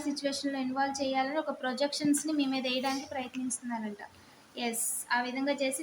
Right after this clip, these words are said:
మిమ్మల్ని సైలెన్స్ చేసేయాలని చెప్పి అనుకుంటున్నారంట. ఇంకా చెప్పండి ఏంజెల్స్.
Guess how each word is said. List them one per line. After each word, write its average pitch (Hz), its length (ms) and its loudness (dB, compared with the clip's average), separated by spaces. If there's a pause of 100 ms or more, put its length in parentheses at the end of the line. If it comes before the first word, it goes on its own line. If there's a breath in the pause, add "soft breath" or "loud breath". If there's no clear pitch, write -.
మిమ్మల్ని 262 300 0
సైలెన్స్ 269 500 0
చేసేయాలని 254 540 -2
చెప్పి 262 220 -6
అనుకుంటున్నారంట. 240 760 -4 (640 loud breath)
ఇంకా 277 140 0 (100)
చెప్పండి 330 360 0
ఏంజెల్స్. 330 420 0